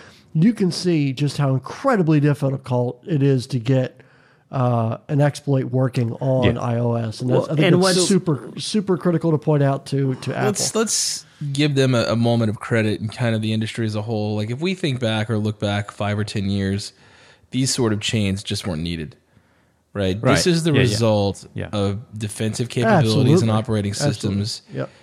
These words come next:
Speaker 4: Yeah, and, and secure design and operating systems becoming more and more effective. And so when people say, "Oh, are we winning or losing the battle?"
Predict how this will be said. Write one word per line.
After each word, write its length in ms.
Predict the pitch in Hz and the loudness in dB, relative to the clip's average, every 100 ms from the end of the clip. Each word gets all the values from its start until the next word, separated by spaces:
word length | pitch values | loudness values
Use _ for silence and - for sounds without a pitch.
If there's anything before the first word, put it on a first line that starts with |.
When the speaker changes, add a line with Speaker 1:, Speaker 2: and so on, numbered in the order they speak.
| _ | _
Speaker 4:
Yeah, 140 | 240 151 | -2 0
and, 420 | 92 - 120 113 | 0 0 0 0
and 180 | 117 117 | 0 0
secure 400 | 123 - 139 131 | -2 -2 0 2
design 480 | 123 135 143 139 117 | 2 2 2 2 0
and 100 | 110 | 0
operating 400 | 107 113 101 104 | -2 -2 -2 -2
systems 440 | - 104 110 104 | -4 -4 -4 -6
becoming 520 | 123 107 131 123 120 113 | -6 -8 -4 -2 0 0
more 360 | 107 110 117 | 0 0 0
and 80 | 117 | 0
more 220 | 113 107 | 0 0
effective. 580 | 104 - 156 143 95 87 - - - - _ - | -2 -2 -2 -2 -4 -4 -8 -20 -20 -20 _ -6
And 140 | 131 | -4
so 200 | 127 151 | 0 0
when 200 | 151 147 | 2 0
people 340 | 143 180 175 147 | -2 -6 -4 -4
say, 680 | - 147 151 143 117 110 - | -2 -2 0 2 2 0 -2
"Oh, 180 | - 143 | 0 2
are 140 | 117 117 | 2 2
we 100 | 113 | 2
winning 320 | 117 131 127 | 2 2 2
or 100 | 120 | 2
losing 360 | 120 120 117 | 2 2 2
the 60 | 107 | 0
battle?" 560 | 101 131 131 107 104 | 0 0 0 0 -2